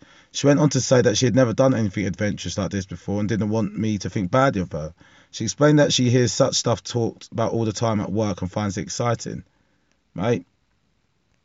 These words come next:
Don't, don't let some other guy feel that moisture. I found it exciting too. There you go.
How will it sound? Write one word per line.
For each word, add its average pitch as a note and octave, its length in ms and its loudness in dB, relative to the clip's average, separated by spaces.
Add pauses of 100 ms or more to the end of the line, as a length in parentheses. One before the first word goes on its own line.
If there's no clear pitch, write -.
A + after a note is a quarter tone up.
(800)
Don't, - 420 -10
don't G#2+ 220 -2
let B2 180 0
some A#2 260 -2
other A#2+ 220 0
guy G2+ 240 -2
feel G2+ 440 -6
that G2 220 -4
moisture. G2 460 -4 (400)
I G3 220 8
found F#3+ 400 6
it F3+ 120 10
exciting F3 600 8
too. F3 480 8
There C3+ 180 6
you C#3+ 160 8
go. D#3 260 4